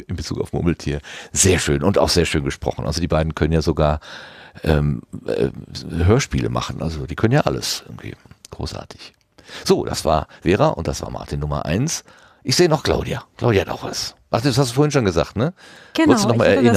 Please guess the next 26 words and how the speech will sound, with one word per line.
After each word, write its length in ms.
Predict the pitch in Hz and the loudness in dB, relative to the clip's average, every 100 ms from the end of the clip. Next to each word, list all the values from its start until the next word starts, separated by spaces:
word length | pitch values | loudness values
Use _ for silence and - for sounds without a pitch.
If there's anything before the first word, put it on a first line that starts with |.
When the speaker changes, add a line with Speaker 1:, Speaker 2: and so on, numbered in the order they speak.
| 76 | 4
Speaker 2:
das, 320 | 69 - - | 0 -10 -10
Speaker 1:
Genau. 300 | 85 78 64 | -4 -4 -2
Speaker 2:
genau, 260 | 76 262 208 | 2 2 2
ich 140 | 190 | 2
erinnere 440 | 247 233 302 330 294 | 0 2 2 2 2
daran, 420 | 285 262 160 226 349 349 | 0 0 -2 -4 -4 -4
an, 400 | 240 247 254 247 | -2 0 0 0
äh, 320 | 220 226 220 | 0 2 0
diese 540 | 220 220 233 226 185 | -4 -4 0 0 0
wundervolle 520 | 214 262 277 - 240 | 0 0 0 0 -2
Doku, 600 | 185 202 233 - 285 294 269 | 0 -2 -2 -2 0 2 2
ähm, 460 | 214 220 220 220 175 | 2 2 2 0 -4
also 240 | 190 190 | -6 -8
Film, 380 | - 233 233 240 - - - - - - | -2 2 2 0 -6 -16 -16 -16 -20 -4
ähm, 600 | 226 220 214 214 214 208 214 - - | 2 4 6 4 4 2 0 -4 -12
The 340 | 190 240 220 | 0 4 4
Social 460 | 214 - 247 285 247 | 4 4 4 4 2
Dilemma 540 | 226 202 208 294 294 | 2 4 4 4 4
oder 420 | 220 208 214 214 | 2 2 2 2
das 300 | 202 208 - - | 0 -2 -2 -4
Dilemma 420 | 196 208 214 233 | -6 -2 0 0
mit 120 | 202 | 0
den 120 | 208 196 | -2 -4
sozialen 480 | 196 - 208 202 | -6 -4 -2 0
Medien, 600 | 190 254 262 254 247 247 - | 2 0 2 4 4 2 2
ähm, 540 | 214 208 208 202 - | 0 0 0 -4 -8